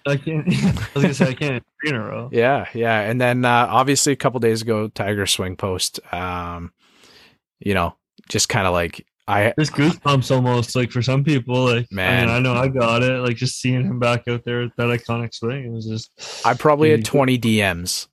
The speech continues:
Speaker 2: that day, just being, like, people, like, that we've talked to, you know, on the pod here and stuff, just
Speaker 1: Yeah.
Speaker 2: messaging about Tiger. So, so
Speaker 1: Well,
Speaker 2: that was
Speaker 1: I
Speaker 2: pretty good.
Speaker 1: remember scrolling through my Instagram <laughs> feed, and I think seven of the top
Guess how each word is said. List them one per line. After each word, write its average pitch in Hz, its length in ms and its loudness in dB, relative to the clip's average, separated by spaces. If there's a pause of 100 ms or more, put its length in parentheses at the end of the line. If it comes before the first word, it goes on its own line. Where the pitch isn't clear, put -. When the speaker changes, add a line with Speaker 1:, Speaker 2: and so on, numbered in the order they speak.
Speaker 2:
that 104 280 0
day, 90 320 2
just - 280 -2
being, 98 220 2
like, 90 240 -4
people, 110 300 2
like, 95 240 2
that 104 80 2
we've 92 120 0
talked 98 300 2
to, 98 380 2
you 90 160 -2
know, 98 100 0
on 92 120 -2
the 95 80 -2
pod 95 280 -4
here 95 300 -2
and 95 120 -2
stuff, 98 220 0
just - 160 -4
Speaker 1:
Yeah. 113 80 2
Speaker 2:
messaging 113 420 2
about 92 220 -2
Tiger. 90 400 -4
So, 90 300 -4 (380)
so - 120 2
Speaker 1:
Well, 147 100 4
Speaker 2:
that 151 80 2
was 156 60 2
Speaker 1:
I - 20 2
Speaker 2:
pretty 156 140 2
good. 156 160 2
Speaker 1:
remember 147 380 0 (160)
scrolling 139 500 2
through 135 120 -2
my 127 120 0
Instagram 131 500 0
<laughs> 139 160 2
feed, 117 340 -4
and 117 100 -6
I 123 100 0
think 120 300 -2
seven 131 640 2
of 117 120 -2
the 127 100 -2
top 120 360 0